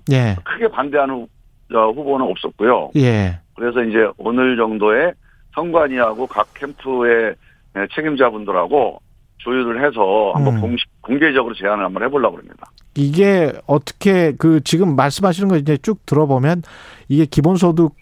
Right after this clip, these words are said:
Speaker 1: 정책에 관련된 것, 정치개혁 정책에 관련된 것들이지 어떤 당내 정치공학적 역학구도 뭐 이재명 대 반이재명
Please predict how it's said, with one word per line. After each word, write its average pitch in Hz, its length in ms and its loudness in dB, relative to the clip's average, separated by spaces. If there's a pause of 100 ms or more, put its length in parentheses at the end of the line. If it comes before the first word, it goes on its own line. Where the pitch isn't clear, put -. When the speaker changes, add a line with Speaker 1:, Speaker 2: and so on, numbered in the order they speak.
(120)
Speaker 1:
정책에 170 640 2
관련된 127 580 2
것, 113 160 -2
정치개혁 147 600 0
정책에 190 380 2
관련된 147 460 2
것들이지 127 680 0 (600)
어떤 147 300 0
당내 165 800 2 (540)
정치공학적 160 1300 2 (440)
역학구도 131 840 4 (400)
뭐 104 320 -2 (380)
이재명 160 580 4
대 190 100 4
반이재명 147 800 2